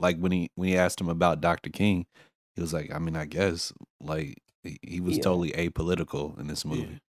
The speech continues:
Speaker 2: And he
Speaker 3: What
Speaker 2: even asked him directly, like, "How much do you make?" You know,
Speaker 3: Yeah.
Speaker 2: I mean,
Speaker 1: Yeah.
Speaker 2: and, and the last time they were together, what he, not one of the last times, but, uh,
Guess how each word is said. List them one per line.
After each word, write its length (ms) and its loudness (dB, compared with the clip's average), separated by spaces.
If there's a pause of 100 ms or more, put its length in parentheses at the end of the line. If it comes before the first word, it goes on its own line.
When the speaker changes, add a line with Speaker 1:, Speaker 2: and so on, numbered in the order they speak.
(120)
Speaker 2:
And 140 6
he 180 4
Speaker 3:
What 80 4
Speaker 2:
even 80 4
asked 400 8
him 500 0
directly, 560 4
like, 180 -6
"How 140 8
much 280 2
do 100 -4
you 160 0
make?" 500 -4 (340)
You 120 2
know, 300 4
Speaker 3:
Yeah. 60 6
Speaker 2:
I 40 6
mean, 220 6
Speaker 1:
Yeah. 100 0
Speaker 2:
and, 160 0
and 260 0
the 80 6
last 460 8
time 280 6
they 120 4
were 140 2
together, 680 4
what 160 2
he, 380 -4 (280)
not 240 10
one 120 8
of 80 4
the 80 6
last 300 6
times, 200 -2
but, 180 0
uh, 180 2